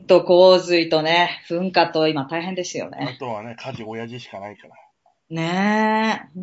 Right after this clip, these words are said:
Speaker 1: 本当に日本は大変ですね。
Speaker 2: うん。そう。で、あとちょっとね、それで興味あったニュースが、
Speaker 1: はい。
Speaker 2: なんかもう全然、もう地震雷と関係ないことが、あの、今、若者のデモがどうこうっていうのあるじゃないですか。
Speaker 1: はいはいはいはい。
Speaker 2: それがなんか、
Speaker 1: 今話題の。
Speaker 2: 産経新聞、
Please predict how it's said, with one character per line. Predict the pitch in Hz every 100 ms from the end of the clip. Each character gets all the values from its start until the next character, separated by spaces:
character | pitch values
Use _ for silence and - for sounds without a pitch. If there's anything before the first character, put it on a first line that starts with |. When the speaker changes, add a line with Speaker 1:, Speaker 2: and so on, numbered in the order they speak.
| 185
Speaker 1:
本 | 180
当 | 180
に | 180 180 175 - -
日 | 170 175
本 | 180 175
は | 165 147
大 | - 175 175
変 | 175
で | 165
す | 160 139
ね。 | 143 - _ _ _ _ _
Speaker 2:
う | 120
ん。 |
そ |
う。 |
で、 | 123
あ | 160
と | 190
ち | 135
ょ | 277
っ | -
と | -
ね、 | 131 117
そ | 151
れ | 156
で | 151
興 | - 190 151
味 | 139
あ |
っ | 123
た | -
ニ | 120 135
ュ |
ー | 135
ス | 120
が、 | 107 113 104 _ _ _ _ -
Speaker 1:
は | 196
い。 | 147 - _ -
Speaker 2:
な | 147
ん | 160
か | 131
も | 131
う | 127
全 | 151 151
然、 | 151 143 151 _
も | 160 143
う |
地 | 120
震 | 131
雷 | 135 151 151
と | 127
関 | - 160
係 | 156
な | 165
い | 156
こ |
と | 123
が、 | 123
あ | 127
の、 | 151
今、 | 170 131 - _ _ _ _ _ _
若 | 151 - 185
者 | 180 175
の | 175
デ | 147 180
モ | 160
が | 135
ど | 123 180
う | 143
こ | 135
う | 131
っ |
て | -
い |
う | 120
の |
あ | 135
る |
じ | 113
ゃ |
な | 101
い |
で | 98
す | -
か。 | 104 110 _ _ _
Speaker 1:
は | 240 226
い |
は | 196 185
い | 170
は | 160
い |
は | 151
い。 |
Speaker 2:
そ | 151
れ | -
が | 196
な |
ん | -
か、 | 147
Speaker 1:
今 |
話 |
題 | 147 139
の。 | 135 131
Speaker 2:
産 | - 214 185
経 | 220 208
新 | 175 233 151
聞、 | 151